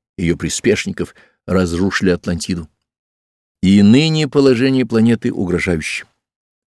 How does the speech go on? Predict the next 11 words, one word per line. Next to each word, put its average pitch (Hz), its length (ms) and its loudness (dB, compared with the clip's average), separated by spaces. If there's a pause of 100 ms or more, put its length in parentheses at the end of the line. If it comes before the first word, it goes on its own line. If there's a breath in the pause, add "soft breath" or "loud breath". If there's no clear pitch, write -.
Снова 90 380 -2
приводится 82 520 -4
в 78 80 -10
действие 92 460 0
мощная 110 600 2
энергия 113 380 2
разрушения. 113 560 -2 (720)
Огненная 87 560 0
гибель 117 400 0
угрожает 98 480 -2
Земле. 85 280 -8